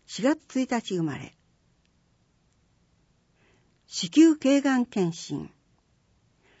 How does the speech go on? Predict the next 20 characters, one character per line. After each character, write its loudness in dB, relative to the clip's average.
令 4
和 4
四 2
年 6
度 -2
の 0
対 -6
象 -6
者。 -14
平 4
成 4
十 4
三 -2
年 -4
四 -6
月 -2
二 -6
日 -6
か -6
ら -6